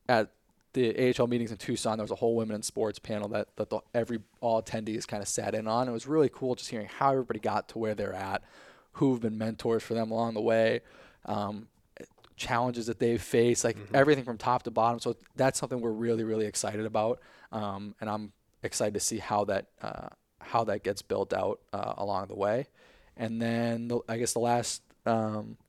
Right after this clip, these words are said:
Speaker 1: kinda newer one is a sensory awareness night, which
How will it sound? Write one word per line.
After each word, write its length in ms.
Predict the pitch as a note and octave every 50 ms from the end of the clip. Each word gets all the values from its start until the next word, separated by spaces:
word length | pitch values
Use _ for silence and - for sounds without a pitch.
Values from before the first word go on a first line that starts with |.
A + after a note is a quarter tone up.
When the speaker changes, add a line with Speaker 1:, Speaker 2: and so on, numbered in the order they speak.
| - -
Speaker 1:
kinda 180 | - A2 G#2+ G#2+
newer 300 | G#2+ A2+ A#2+ B2 A#2+ A2+
one 220 | G#2+ G#2+ G#2+ G#2+
is 80 | G#2+ G#2
a 80 | F#2+
sensory 480 | - - - A2 G#2 - - A2 G#2+ G#2
awareness 480 | G#2+ G#2 A2 G#2+ G#2 G#2 G#2 F#2+ -
night, 260 | - G#2+ F#2+ G2 G2+ -
which 280 | - A2+ F#2+ F#2+ - -